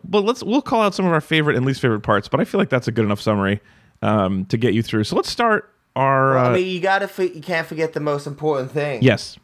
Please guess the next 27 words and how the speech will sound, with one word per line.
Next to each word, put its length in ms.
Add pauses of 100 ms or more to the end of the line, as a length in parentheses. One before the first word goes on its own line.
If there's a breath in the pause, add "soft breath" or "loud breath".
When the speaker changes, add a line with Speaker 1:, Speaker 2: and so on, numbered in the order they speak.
(160)
Speaker 2:
Doctor 340
Evil 460
gets 360
away, 540
vowing 600
to 140
return 640
and 160
get 180
Austin 420
Powers. 360
Speaker 1:
In 140
at 100
least 300
two 120
more 180
movies. 520 (240)
Speaker 2:
In 160
at 180
least 380
t-, 60 (220)
two 300
more 220
movies. 340
His 300
half, 500
his, 260